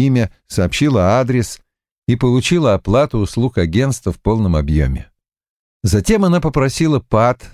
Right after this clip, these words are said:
завтра связаться со следующим клиентом, ожидавшим своей очереди. Это была товарный брокер, которая подозревала, что муж изменяет ей с нянькой их детей.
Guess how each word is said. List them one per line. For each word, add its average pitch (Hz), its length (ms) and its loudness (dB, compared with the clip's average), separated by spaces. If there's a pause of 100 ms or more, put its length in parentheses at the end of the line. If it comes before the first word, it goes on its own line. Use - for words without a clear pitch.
завтра 104 520 0
связаться 110 680 -2
со 117 160 -2
следующим 110 600 0
клиентом, 107 720 0
ожидавшим 90 600 0
своей 110 320 0
очереди. 80 720 0 (500)
Это 120 200 0
была 127 380 0 (340)
товарный 123 420 2
брокер, 113 600 0 (360)
которая 107 280 0
подозревала, 101 800 0
что - 220 -6
муж 123 360 0
изменяет 101 680 0
ей 120 220 0
с - 160 -8
нянькой 127 520 0
их 113 100 -4
детей. 107 580 -2